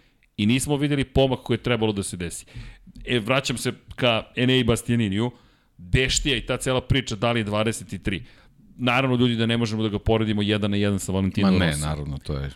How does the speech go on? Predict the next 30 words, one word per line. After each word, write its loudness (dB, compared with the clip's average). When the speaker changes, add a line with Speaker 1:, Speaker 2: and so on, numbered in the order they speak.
Speaker 1:
Malo 2
je 2
i 0
ne 0
zamerite, 2
Speaker 2:
Malo, 0
da. -2
Speaker 1:
novinarski 2
naslov, 2
ali 4
morao 4
sam, -6
ja, -2
to -2
je 2
meni 2
bilo 4
jače. 2
Čekaj, -4
kad 0
ti -10
se -4
ukaže -2
prilika -4
da -2
možeš -2
da -6
parafraziraš -2
Nika -4
Andersona 0